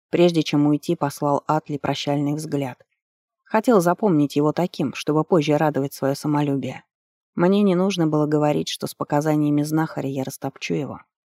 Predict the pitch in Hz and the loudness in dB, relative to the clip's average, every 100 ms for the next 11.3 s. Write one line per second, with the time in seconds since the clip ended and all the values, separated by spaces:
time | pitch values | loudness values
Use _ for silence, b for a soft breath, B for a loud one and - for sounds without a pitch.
0 | _ - 180 170 170 151 139 131 117 - | _ 0 2 2 0 -4 -4 -10 -14 -16
1 | _ _ _ _ _ 151 147 147 - 151 | _ _ _ _ _ 0 4 2 2 2
2 | 151 147 139 92 - - - _ _ _ | 4 2 0 -6 -8 -12 -14 _ _ _
3 | _ - 151 151 147 170 165 156 143 151 | _ 0 4 4 4 4 4 2 2 2
4 | 151 156 147 151 151 - 190 - - - | 2 0 -2 0 0 0 -4 -4 -14 -16
5 | _ _ _ _ _ 214 240 220 165 185 | _ _ _ _ _ 2 2 4 2 2
6 | 180 160 156 151 156 170 185 151 147 147 | 0 2 4 4 4 4 2 0 2 0
7 | 147 139 - 170 165 139 - _ _ - | -2 -4 -4 -4 -4 -8 -12 _ _ 2
8 | 170 175 226 233 196 190 180 202 196 180 | 4 4 6 6 6 6 6 4 6 4
9 | - 190 202 185 - 170 - 165 190 185 | 2 4 6 4 2 -2 0 0 0 0
10 | 147 151 151 156 156 156 - - 147 - | -4 2 4 4 2 -2 -2 -4 -4 -4
11 | - - | -12 -16